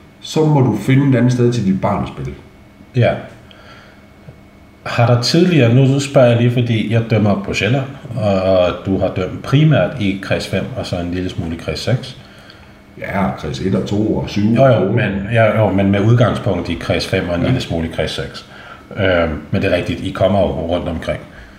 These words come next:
Speaker 2: Øhm, har der t-, tidligere været større problemer med forældre og deres opførsel, end der er nu, eller er det det samme nu, som det har været de sidste, lad os sige,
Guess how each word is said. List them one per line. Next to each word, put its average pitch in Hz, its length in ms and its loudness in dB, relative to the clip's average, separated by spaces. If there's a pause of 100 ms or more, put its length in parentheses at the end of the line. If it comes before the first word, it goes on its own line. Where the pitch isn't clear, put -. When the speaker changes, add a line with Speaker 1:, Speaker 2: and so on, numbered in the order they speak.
(340)
Speaker 2:
Øhm, 85 360 0 (1400)
har 110 240 0
der 113 120 4 (220)
t-, 139 280 -2
tidligere 120 720 2 (140)
været 90 320 -2 (340)
større 151 400 2
problemer 135 520 2
med 120 200 4
forældre 113 680 2 (340)
og 104 140 0
deres 98 180 2
opførsel, 101 480 0
end 87 120 -4
der 87 60 0
er 85 140 0
nu, 123 320 2
eller 101 220 2
er 90 140 2
det 90 140 -4
det - 100 -6
samme 123 440 2
nu, 113 60 4
som 101 260 -2
det 92 120 -2
har 87 140 0
været 82 260 -2 (1080)
de - 80 0
sidste, - 320 -2
lad 92 120 2
os 90 60 -2
sige, 85 400 -2